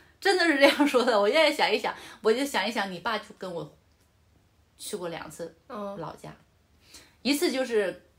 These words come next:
Speaker 1: 结婚的时候。
Speaker 2: 嗯。
Speaker 1: 还有一次就是你姥爷去世。我老公就再也没去过了。我老公他跟我回，他就说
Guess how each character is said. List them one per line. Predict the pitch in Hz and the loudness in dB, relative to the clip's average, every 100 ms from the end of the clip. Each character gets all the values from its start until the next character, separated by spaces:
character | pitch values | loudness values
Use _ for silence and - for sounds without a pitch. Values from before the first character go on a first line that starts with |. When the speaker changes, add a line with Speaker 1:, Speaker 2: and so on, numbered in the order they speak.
| _ _ | _ _
Speaker 1:
结 | - 247 | 0 0
婚 | 247 233 | 0 -4
的 | 202 | -4
时 | 180 | -6
候。 | 170 156 - - | -10 -12 -14 -14
Speaker 2:
嗯。 | 190 185 202 _ _ _ _ _ _ _ - - | -10 -10 -14 _ _ _ _ _ _ _ -20 -20
Speaker 1:
还 | - 185 | -14 -12
有 | |
一 | 180 | -10
次 | 185 | -12
就 | 185 | -12
是 | 185 | -12
你 | 175 | -10
姥 | 170 | -10
爷 | 170 | -12
去 | 170 175 | -16 -18
世。 | - 156 _ _ _ _ _ _ _ _ _ _ _ - | -20 -20 _ _ _ _ _ _ _ _ _ _ _ -8
我 | 226 | -4
老 | 220 | -2
公 | 220 | -4
就 | 233 | -6
再 | 226 240 | -4 -4
也 | 170 | -6
没 | 160 | -8
去 | 156 | -10
过 | 170 156 | -10 -10
了。 | - | -4
我 | 233 | 2
老 | 262 226 | 2 2
公 | 262 | -4
他 | 254 | -6
跟 | 240 254 | -6 -4
我 | 190 | -6
回， | 185 175 185 | -4 -4 -4
他 | 202 | -6
就 | 190 | -6
说 | 185 185 | -10 -10